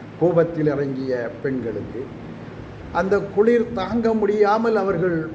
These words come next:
பரிதவித்து தன்னுடைய ஆடைகளை வந்து எடுத்து உடுத்துவதற்காக பார்த்தால், அங்கே ஆடைகளையும் காணவில்லை. "இது என்ன மாயமாக இருக்கிறது?" என்று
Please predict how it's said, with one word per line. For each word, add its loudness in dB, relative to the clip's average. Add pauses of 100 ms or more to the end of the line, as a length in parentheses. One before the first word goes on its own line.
(120)
பரிதவித்து 2 (640)
தன்னுடைய 2 (100)
ஆடைகளை 4
வந்து -2 (100)
எடுத்து 0 (120)
உடுத்துவதற்காக 0
பார்த்தால், -2 (480)
அங்கே 2 (580)
ஆடைகளையும் 2 (960)
காணவில்லை. 0 (1400)
"இது 2
என்ன 4 (320)
மாயமாக 0
இருக்கிறது?" 0
என்று 2